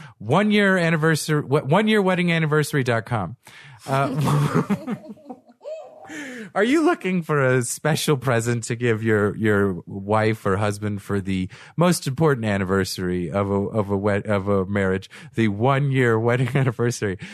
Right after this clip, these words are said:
Well, then come to one year wedding anniversary gifts dot com. Uh, and we've got all your needs, including, uh, divorce papers <laughs> and lawyer connections.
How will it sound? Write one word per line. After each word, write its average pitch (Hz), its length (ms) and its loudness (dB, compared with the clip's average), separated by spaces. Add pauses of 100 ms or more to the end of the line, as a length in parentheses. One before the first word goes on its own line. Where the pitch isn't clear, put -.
(160)
Well, 160 160 2
then 180 240 0
come 262 340 0
to 175 200 2
one 190 500 2
year 165 400 4
wedding 151 360 2
anniversary 135 580 -2
gifts 117 260 -2
dot 107 220 -2
com. 95 240 -4 (360)
Uh, 131 280 -2
and 147 140 0
we've 180 160 2
got 165 180 2
all 190 200 4
your 185 140 2
needs, 107 320 0
including, 123 680 0
uh, 110 340 -2
divorce 127 420 0
papers 175 560 0 (160)
<laughs> 156 180 -18
and 143 1120 -4
lawyer 185 560 -6
connections. 165 520 -12